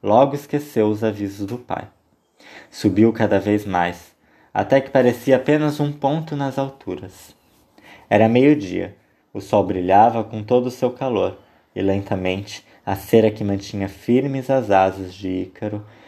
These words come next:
foi se derretendo como manteiga. As penas começaram a cair, e não demorou muito, Ícaro caiu no mar e se afogou. Com grande tristeza,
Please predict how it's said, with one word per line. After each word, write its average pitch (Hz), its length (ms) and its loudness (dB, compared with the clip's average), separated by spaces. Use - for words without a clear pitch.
foi 127 360 4
se 143 160 -6
derretendo 104 800 -2
como 101 300 -4
manteiga. 95 640 -6
As 101 180 0
penas 113 380 2
começaram 101 540 -2
a 104 80 -4
cair, 104 420 -2
e 113 40 -4
não 101 200 2
demorou 104 360 4
muito, 98 440 -6
Ícaro 139 400 -2
caiu 117 340 2
no 110 100 -4
mar 104 360 2
e 120 40 -6
se - 140 -8
afogou. 120 560 -6
Com 107 160 0
grande 107 360 4
tristeza, 123 760 0